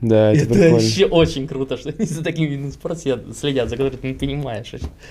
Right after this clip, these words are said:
Speaker 1: Поскольку они
Speaker 2: Типа на что-то играли, знаешь, не на деньги, а типа на что-то, на ящик там чего-то, там, допустим,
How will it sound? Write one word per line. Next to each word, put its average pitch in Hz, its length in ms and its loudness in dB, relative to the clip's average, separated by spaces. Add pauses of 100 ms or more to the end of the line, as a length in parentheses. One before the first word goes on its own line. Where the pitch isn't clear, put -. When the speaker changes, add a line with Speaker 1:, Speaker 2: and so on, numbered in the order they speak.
Speaker 1:
Поскольку 147 380 2
они 120 160 0
Speaker 2:
Типа - 320 -10
на 110 120 -4
что-то 110 440 -2
играли, 98 360 -6
знаешь, 113 260 -12
не 113 120 -8
на 110 100 -6
деньги, 104 420 -10 (480)
а 98 120 -14
типа - 260 -20
на 101 160 -14
что-то, - 320 -14
на 104 100 -10
ящик 107 340 -8
там - 180 -18
чего-то, 120 440 -6
там, - 160 -16
допустим, - 500 -20